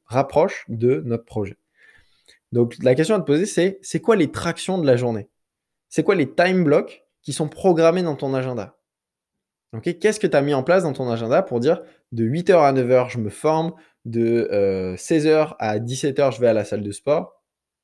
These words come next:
de, euh, euh, onze heures à midi, euh, j'avance sur ce projet, et cetera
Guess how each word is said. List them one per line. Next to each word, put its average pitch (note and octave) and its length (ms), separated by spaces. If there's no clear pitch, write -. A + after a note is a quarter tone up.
de, B2 420
euh, G2 320
euh, F#2+ 180
onze C#3+ 220
heures D#3 300
à A2 80
midi, B2+ 540
euh, G#2 180
j'avance B2 360
sur - 180
ce - 120
projet, C3+ 400
et C3 60
cetera - 480